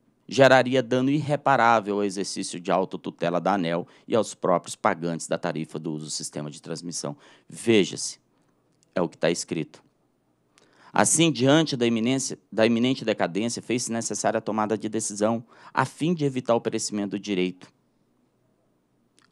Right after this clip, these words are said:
como, conforme eu disse, com a, algo em torno de dois, doze vírgula cinco bilhões.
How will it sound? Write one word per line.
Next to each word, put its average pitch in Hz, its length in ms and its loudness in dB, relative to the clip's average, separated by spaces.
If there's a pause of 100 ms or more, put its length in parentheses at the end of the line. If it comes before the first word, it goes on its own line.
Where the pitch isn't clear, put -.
como, 104 200 0
conforme 101 420 -2
eu 107 100 0
disse, 90 420 -8 (280)
com 101 160 -4
a, 98 180 0 (180)
algo 98 240 -2
em 95 80 -4
torno 87 400 -4 (220)
de 104 140 -8
dois, 95 640 -2
doze 95 300 0
vírgula 82 320 -4
cinco 78 280 -6
bilhões. 73 600 -10